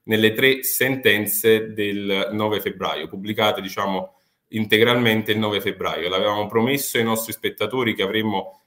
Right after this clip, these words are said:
attraverso i, le nostre conoscenze, le nostre amicizie con il mondo della giurisprudenza, fatto questa puntata. Abbiamo deciso di attendere un po' anche per evitare giudizi a caldo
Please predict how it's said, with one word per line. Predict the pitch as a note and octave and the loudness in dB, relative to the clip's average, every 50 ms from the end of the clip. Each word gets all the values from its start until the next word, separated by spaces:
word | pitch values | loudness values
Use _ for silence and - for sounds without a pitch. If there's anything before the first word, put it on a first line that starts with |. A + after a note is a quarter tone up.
| _ - | _ -12
attraverso | - - - G#2+ G#2 A2 A#2 A2+ A2+ - - A#2 A2 A2 A2 - | -10 -8 -2 0 4 4 4 4 2 -2 0 2 2 2 0 -4
i, | G#2+ G2+ G2+ G2+ G2 G2 - | -6 -6 -6 -4 -4 -6 -6
le | G2+ G#2 G2+ | -4 -4 -2
nostre | G#2+ A2 A2 - - A2+ | 0 0 -2 0 -2 -2
conoscenze, | G#2+ G#2 G2+ G2 - - B2 A#2+ A2+ A2+ G#2 F#2 | -2 -2 -4 -4 -4 -2 0 0 0 0 -2 -4
le | G2 | -2
nostre | G#2+ G#2+ - - - | -2 -2 -4 -4 -6
amicizie | G#2 G2+ F#2+ - A2+ G#2+ - - G2+ F2 | -4 -4 -4 -4 -4 -6 -4 -6 -6 -6
con | F#2 F#2 | -8 -6
il | F#2 | -4
mondo | F#2+ G2+ A2 A2 A2 G2+ G2+ - - - _ _ _ _ | -4 -2 0 -2 0 0 -2 -4 -4 -8 _ _ _ _
della | - G#2+ G#2 G#2 G2 | -8 0 0 0 0
giurisprudenza, | G#2+ G#2 G#2 G2+ - - G#2+ - - - - G2 F#2 | 0 -2 -4 -4 -4 2 4 4 4 4 4 -2 -2
fatto | - B2 A#2+ - - - G#2+ | 2 4 2 2 2 0 -2
questa | G#2+ G2 - - - - | -2 -2 -2 -2 -2 -2
puntata. | B2 B2 B2 C#3+ D3 D3+ - A2+ | -4 -4 0 2 4 4 4 4
Abbiamo | G#2 G2+ G2 G2 F#2+ | 0 0 -2 -2 -2
deciso | G2 G2 - G#2 G2+ | -4 -6 -4 -4 -2
di | G2 G2+ | -2 -2
attendere | A#2+ - - - A#2+ A#2+ A#2 A2 G2+ G2+ | -4 -4 0 2 2 4 4 2 2 0
un | G2+ - | -2 2
po' | A#2+ A2+ G#2 | 2 4 4
anche | G#2 G#2+ G#2+ - G2+ G2 | 4 2 0 -4 -4 -2
per | G2+ G2 | 0 0
evitare | F#2+ F#2 G2 G2 G#2+ G#2+ G#2+ G2+ | 0 -2 0 0 2 2 2 0
giudizi | G2+ G2+ G#2 G2+ G2+ G2 - - C3+ | -2 -6 -8 -8 -6 -6 -4 -2 -2
a | C#3 - | -2 0
caldo | - A2 F#2 F#2 F#2+ - A2+ A#2 A#2+ A#2+ - | 2 2 4 4 2 0 2 0 0 0 0